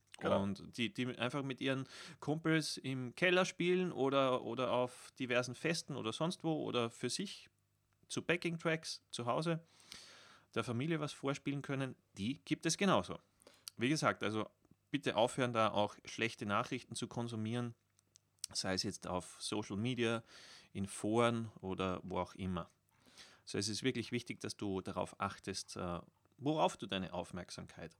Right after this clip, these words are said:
Speaker 2: richtest.
Speaker 1: G-, genau, exakt. Und ein Punkt, ich bin ja gerade noch am Gucken nach dem, damit wir selber mal einen direkten Beweis liefern können. Also wer, wer selber das mal nachprüfen möchte,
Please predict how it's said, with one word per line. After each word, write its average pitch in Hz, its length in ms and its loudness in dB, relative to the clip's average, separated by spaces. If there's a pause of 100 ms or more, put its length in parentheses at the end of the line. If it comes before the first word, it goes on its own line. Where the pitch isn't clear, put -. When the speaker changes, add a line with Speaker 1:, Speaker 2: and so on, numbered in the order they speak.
Speaker 2:
richtest. - 520 -10 (840)
Speaker 1:
G-, - 100 -20 (100)
genau, 92 360 0
exakt. - 440 -4
Und 95 320 -6
ein 117 240 -4
Punkt, 120 300 -6
ich - 60 -16
bin 110 100 -8
ja 104 80 -8
gerade 101 240 -10
noch 98 60 -6
am 90 140 -8
Gucken - 320 -12
nach 92 160 -6
dem, 90 540 -12 (640)
damit 92 280 -12
wir 92 180 -6
selber 92 260 -4
mal 90 80 -4
einen 87 100 -8
direkten 90 260 -10
Beweis 85 420 -2
liefern 82 300 -10
können. 101 300 -10 (420)
Also 92 220 -2
wer, 120 200 4 (260)
wer 113 340 0
selber 123 260 4
das - 200 -2
mal 113 360 2
nachprüfen - 1120 -4
möchte, 127 420 -4